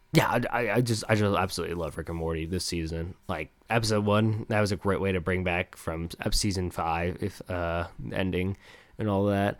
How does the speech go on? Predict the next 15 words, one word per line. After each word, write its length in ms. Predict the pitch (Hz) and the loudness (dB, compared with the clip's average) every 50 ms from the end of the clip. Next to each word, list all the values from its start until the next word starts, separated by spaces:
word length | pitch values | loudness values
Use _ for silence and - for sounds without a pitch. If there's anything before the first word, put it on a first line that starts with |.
| - - - - - - - _ - | -10 -20 -20 -20 -20 -20 -12 _ 0
Uh, 340 | 120 104 95 92 92 90 - | 2 4 4 4 2 0 2
episode 460 | - 143 123 - 110 - - 107 95 - _ | 2 2 2 2 0 0 0 0 -2 -2 _
two, 500 | - - - 113 107 104 107 113 117 110 - - - - - - _ _ | -6 -2 0 2 4 4 6 4 4 2 0 -8 -18 -18 -20 -20 _ _
the 100 | - - | -4 -4
fucking 440 | - - 113 110 107 - 113 104 104 | 0 4 4 4 4 4 0 -2 0
Die 260 | 98 - 87 90 104 | 0 0 2 4 4
Hard 280 | 113 110 113 113 117 117 | 6 6 6 6 8 6
episode. 640 | 120 120 - 147 139 - 160 160 170 180 180 - - - | 6 4 2 0 2 4 4 6 6 6 4 2 -2 -4
Oh 140 | - 92 90 | -2 -2 -2
my 140 | 85 82 82 | -2 -2 -2
God, 240 | 85 85 82 82 | -2 -2 -2 0
that 100 | 87 90 | 0 0
was 100 | 87 87 | 0 0
so 260 | - - - 90 85 85 | -2 -2 -2 -2 -2 -2
good. 380 | 78 85 82 78 76 76 90 | -2 -2 -2 -2 -2 -4 -8